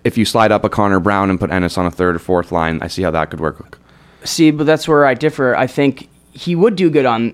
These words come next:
Speaker 2: the first top six. He's a top six player. The problem is, you just said he's not a great two-way player, player, and Babcock
Speaker 1: Exactly.
Speaker 2: needs his third and fourth lines to be two-way players.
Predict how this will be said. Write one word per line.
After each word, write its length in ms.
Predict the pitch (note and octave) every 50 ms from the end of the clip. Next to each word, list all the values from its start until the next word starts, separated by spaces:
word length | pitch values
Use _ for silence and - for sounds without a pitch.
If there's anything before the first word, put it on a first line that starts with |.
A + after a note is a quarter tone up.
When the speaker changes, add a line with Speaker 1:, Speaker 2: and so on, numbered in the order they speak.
| - _
Speaker 2:
the 80 | B2+
first 320 | A2+ - - D3 C3+ A#2+ -
top 220 | - D3 C3 -
six. 240 | - - A#2 - -
He's 80 | E3+ E3
a 40 | E3
top 260 | - F3 E3 E3 -
six 180 | - E3+ C#3 -
player. 260 | - D#3 D#3+ D#3 B2+
The 80 | F2+ F#2
problem 360 | - C3+ C3 C3+ C3 B2 C3
is, 380 | D3 C#3 B2+ A#2 - - - -
you 140 | G#2 B2+ C#3
just 160 | C#3 C3+ -
said 120 | - E3 C3+
he's 100 | A2 F#2
not 160 | A2+ B2 C3+
a 40 | C3
great 220 | A2+ C3 B2+ - -
two-way 220 | - B2+ A#2+ A2+
player, 360 | G2+ - A#2+ A2+ G2+ G2+ - - - -
player, 220 | - C3 B2+ A#2
and 160 | G#2 - A2 G#2
Babcock 400 | B2 B2+ B2+ C3 - E3 D3+ -
Speaker 1:
Exactly. 220 | - D#3+ - - - E2 - - - -
Speaker 2:
needs 60 | D#3+
his 80 | D#3+
third 200 | D3+ D#3 D3+ D3+
and 100 | D3+ C3+
fourth 180 | - D3 C#3+ B2+
lines 300 | C3 C3+ C3+ E3+ G3 - - - - _ _
to 80 | -
be 120 | B2 C#3 C3
two-way 320 | B2+ - - E3+ D#3+ D3 C3
players. 500 | - C3+ C3 A2 E2 - - - -